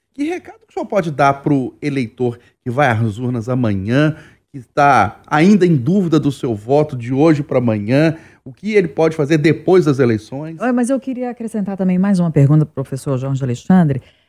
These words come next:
Speaker 2: Essas últimas horas antes da eleição, elas são realmente decisivas e a gente tem um, um percentual muito grande de gente que ainda não sabe em quem vai votar.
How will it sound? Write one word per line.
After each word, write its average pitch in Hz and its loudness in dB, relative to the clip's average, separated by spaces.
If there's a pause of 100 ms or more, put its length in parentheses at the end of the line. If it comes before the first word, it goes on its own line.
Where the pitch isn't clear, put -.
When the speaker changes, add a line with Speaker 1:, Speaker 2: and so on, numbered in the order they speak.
(140)
Speaker 2:
Essas 247 4
últimas 277 4
horas 127 -2
antes 196 0
da 160 2
eleição, 143 -2
elas 285 -2
são 294 0
realmente 220 6
decisivas 156 -4
e 156 0
a 160 4
gente 170 2
tem 208 4
um, 180 2
um 147 -6
percentual 160 -2
muito 247 2
grande 202 2
de 165 -10
gente 180 -2
que - -6
ainda 202 2
não 269 0
sabe 370 0
em - 6
quem 190 2
vai 151 -2
votar. 123 -10